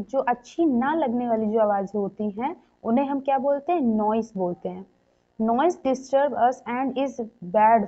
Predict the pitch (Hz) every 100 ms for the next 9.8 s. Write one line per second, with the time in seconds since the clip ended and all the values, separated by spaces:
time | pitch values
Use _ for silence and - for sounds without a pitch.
0 | - 240 247 - 202 202 233 202 180 -
1 | 202 214 277 277 302 240 247 269 269 254
2 | 269 214 202 - 262 262 226 226 247 262
3 | 262 262 240 220 233 214 214 220 233 233
4 | 269 453 - _ _ _ _ - 220 247
5 | 254 233 240 208 202 208 254 240 202 -
6 | 180 180 180 - _ _ _ - 202 302
7 | 311 285 311 220 220 214 226 277 294 240
8 | 220 226 285 277 214 214 247 - 240 226
9 | 269 - 208 196 214 220 190